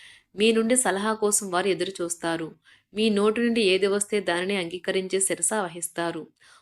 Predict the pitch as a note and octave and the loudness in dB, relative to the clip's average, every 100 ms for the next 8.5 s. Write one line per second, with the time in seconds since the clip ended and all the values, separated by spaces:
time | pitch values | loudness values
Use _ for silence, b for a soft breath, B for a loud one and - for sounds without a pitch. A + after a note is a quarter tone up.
0 | _ - G#3 A3 A#3+ A#3+ F#3+ F#3+ A3+ A3 | _ -2 2 4 4 2 2 2 0 0
1 | G3+ F#3 F3+ F#3+ F3+ F#3+ G3 G#3 G#3 G#3+ | 0 2 0 -2 0 -2 0 0 0 0
2 | F#3+ E3+ E3+ F#3 - E3 - F#3+ - G3 | 0 0 -6 -6 -2 0 0 -2 -4 -4
3 | E3+ - D#3+ D#3+ E3+ E3 - _ b b | -4 -6 -10 -4 -2 -2 -4 _ b b
4 | b - G3 A3 A#3+ A#3 A#3+ F#3+ F3+ G3+ | b 0 4 6 4 4 4 6 6 6
5 | G#3 G3+ G3+ F#3 E3+ F3 G3+ G3 F3+ F3+ | 4 4 2 2 0 0 -2 -2 -2 -4
6 | F3 _ _ - F#3 F#3+ G#3+ A3 G#3+ G3 | -6 _ _ 2 4 4 2 0 -2 0
7 | F3 F3 A3+ G#3 F#3 F3+ F#3 G#3+ G3 E3+ | 0 0 0 0 0 0 0 -2 -2 -2
8 | F3 - E3+ E3 - | -2 -4 -6 -8 -14